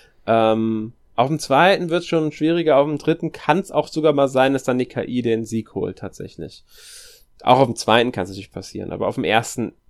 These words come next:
eher unwahrscheinlich, außer, äh, ja, man hat wirklich großes Pech dann mal vielleicht auch, weil auch das kann natürlich passieren. Ähm, ja, das ist halt so ein schöner Bonus, sage ich mal, den's da gibt. Ich find's sehr schön, dass die Minispiele nicht an den magischen Zahnrädern hängen, weil ich glaube,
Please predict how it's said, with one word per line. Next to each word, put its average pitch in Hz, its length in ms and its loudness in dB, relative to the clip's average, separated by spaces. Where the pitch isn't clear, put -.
eher 120 320 0
unwahrscheinlich, 95 760 -8
außer, 101 840 -2
äh, - 800 -20
ja, 98 280 -4
man 101 160 -4
hat 101 100 -14
wirklich 110 220 -6
großes - 480 -14
Pech - 400 -12
dann 50 200 -10
mal 50 280 -18
vielleicht - 400 -20
auch, - 100 -20
weil 85 140 -12
auch 101 140 -8
das - 260 -6
kann 104 180 -8
natürlich - 320 -10
passieren. 107 560 -10
Ähm, 107 680 0
ja, 117 260 4
das 123 460 2
ist 156 80 0
halt 147 140 10
so 151 60 6
ein 135 60 6
schöner 135 280 6
Bonus, 127 420 2
sage 95 220 0
ich 92 120 -8
mal, 101 280 -2
den's 104 200 -4
da 104 100 -6
gibt. 143 280 -2
Ich 120 100 -10
find's 165 160 4
sehr 160 120 8
schön, 160 180 0
dass 160 100 2
die - 80 -2
Minispiele 143 680 2
nicht 143 340 -2
an 131 100 2
den 127 140 2
magischen 120 360 0
Zahnrädern 180 500 0
hängen, 170 260 -2
weil 135 140 2
ich - 120 -10
glaube, 127 420 0